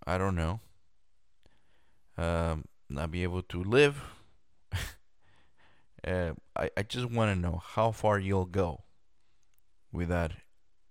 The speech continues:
farming, how far you'll go. The history tells us, without farming, nobody is going to make it.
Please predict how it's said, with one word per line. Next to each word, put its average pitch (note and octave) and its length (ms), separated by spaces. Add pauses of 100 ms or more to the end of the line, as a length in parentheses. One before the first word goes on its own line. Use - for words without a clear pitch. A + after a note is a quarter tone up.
(600)
farming, D2+ 420 (680)
how F2+ 100
far D#2 280
you'll D2 160
go. C2 260 (1700)
The G#2 180
history A#2 520
tells G2+ 340
us, - 280 (580)
without A2 280
farming, A2 520 (920)
nobody D#2 720 (340)
is - 280
going - 200
to - 140
make - 240
it. - 240